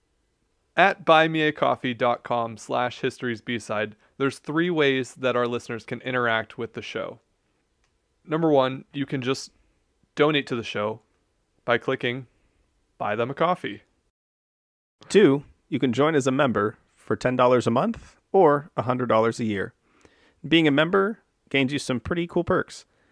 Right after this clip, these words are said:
Speaker 1: You get access to our monthly bonus episode, History's B-Side Battles, access to our future episode queue, a name shout out on a future episode.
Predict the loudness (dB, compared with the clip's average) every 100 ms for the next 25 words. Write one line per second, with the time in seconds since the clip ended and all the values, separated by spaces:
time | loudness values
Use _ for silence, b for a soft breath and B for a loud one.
0 | _ 0 2 4 2 4 2 2 2 2
1 | 4 0 0 0 2 2 0 -4 -6 -4
2 | 0 0 0 -8 _ _ -4 -2 0 0
3 | 0 -4 -4 -2 -2 -2 -2 0 0 -4
4 | -8 -20 _ _ _ _ _ _ _ -2
5 | 0 0 -4 -4 -6 -4 -4 -2 -4 -2
6 | -2 -2 -2 -2 -2 0 0 0 -4 _
7 | _ _ _ -6 -2 0 -2 -2 0 0
8 | -2 -2 -8 -6 -8 -6 -8 -6 -8 -6
9 | -6